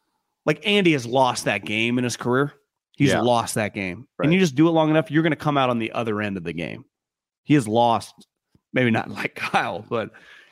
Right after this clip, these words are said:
Speaker 1: he's lost the game tight like that, which hurts. I'm not saying it doesn't hurt when you lose the game tight, but at least you enjoy the whole game. Like, we got a chance to win.
Speaker 2: Y-,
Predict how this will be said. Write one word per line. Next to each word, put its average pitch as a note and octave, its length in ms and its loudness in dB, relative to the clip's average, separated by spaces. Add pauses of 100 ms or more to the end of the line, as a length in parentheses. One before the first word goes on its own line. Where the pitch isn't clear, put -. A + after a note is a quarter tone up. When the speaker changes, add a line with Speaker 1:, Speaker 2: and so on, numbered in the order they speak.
(160)
Speaker 1:
he's B2 180 0
lost B2 320 2
the A#2 60 -4
game A2+ 200 0
tight A2+ 320 -4 (160)
like - 220 -8
that, F#2 220 -6 (920)
which G3+ 200 2
hurts. B2 400 0 (1400)
I'm - 80 0
not G3+ 120 2
saying A3 200 2
it D#3 40 0
doesn't A#2+ 220 0
hurt A#2+ 300 0
when C#3+ 100 2
you C#3+ 120 4
lose D3 200 6
the C#3+ 60 -4
game C#3+ 220 2
tight, C#3+ 300 -2 (960)
but D3+ 100 4
at D#3 60 6
least F3+ 260 4
you C3+ 160 4
enjoy A#2 460 4
the G2+ 100 0
whole G#2 140 -2
game. F2 240 -6
Like, F#2 100 -10
we A2 120 0
got F2 100 -2
a - 20 -12
chance G#2+ 280 -2
to F#2 80 -8
win. E2 240 -8 (1900)
Speaker 2:
Y-, E3+ 140 -14